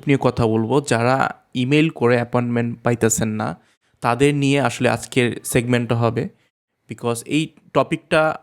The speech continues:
আহ, অনেক ইম্পর্টেন্ট। অনেকেই আমাকে এই বিষয়ে, আহ, নক করে যে, "ভাই, আমি এখনও অ্যাপয়েন্টমেন্ট পাইতেছি না, কেন?" দেখা যাচ্ছে যে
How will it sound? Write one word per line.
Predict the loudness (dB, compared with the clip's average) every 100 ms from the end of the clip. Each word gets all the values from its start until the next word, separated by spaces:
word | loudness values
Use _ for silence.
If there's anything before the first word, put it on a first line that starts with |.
| _ 0
আহ, | 4 4 2
অনেক | -2 -2 0
ইম্পর্টেন্ট। | 0 2 2 0 0
অনেকেই | 2 2 2 2 2 0
আমাকে | -2 0 2 4 6
এই | 6
বিষয়ে, | 4 0 2 2 4 0 -6
আহ, | 0 2 2
নক | 2 0 0
করে | 0 2 4
যে, | 0
"ভাই, | 0 0 0
আমি | 0 2
এখনও | 0 0 -4 -2
অ্যাপয়েন্টমেন্ট | 0 0 -2 -2 -2 0
পাইতেছি | -2 -2 -4
না, | -6
কেন?" | -4 -2 0 0 0
দেখা | -2 -2 0 0
যাচ্ছে | 0 -2 0 0
যে | 4 2